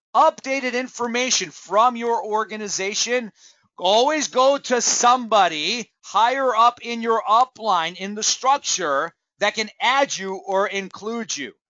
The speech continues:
If somebody is in my organization and one of my personally sponsored doesn't forward the information,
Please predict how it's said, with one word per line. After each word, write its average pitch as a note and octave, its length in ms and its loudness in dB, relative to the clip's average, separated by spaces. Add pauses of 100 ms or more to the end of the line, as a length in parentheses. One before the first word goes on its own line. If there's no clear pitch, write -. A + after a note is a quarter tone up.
(460)
If F3+ 140 -2
somebody D#4 460 2
is A3 140 -2
in A3 120 -4
my B3 260 2
organization A3+ 1080 -4
and E3 240 -8
one A3+ 160 0
of A3 180 -4
my G#3 240 2
personally G#3+ 400 -8
sponsored G#3 480 -6
doesn't F#3 360 -4
forward F#3+ 320 -6
the F#3 100 -12
information, F#3+ 800 -6